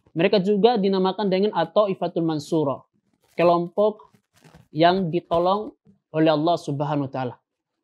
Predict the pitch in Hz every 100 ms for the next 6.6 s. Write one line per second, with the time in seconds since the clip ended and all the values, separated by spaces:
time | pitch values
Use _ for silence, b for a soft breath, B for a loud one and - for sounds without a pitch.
0 | - 147 160 185 190 - _ _ _ _
1 | _ _ _ - 131 139 151 160 180 170
2 | 165 165 160 170 190 156 151 151 147 151
3 | 185 151 143 143 175 165 143 131 139 143
4 | 127 - _ _ _ _ - - - -
5 | 147 196 190 185 180 175 170 160 208 190
6 | 175 165 165 170 208 226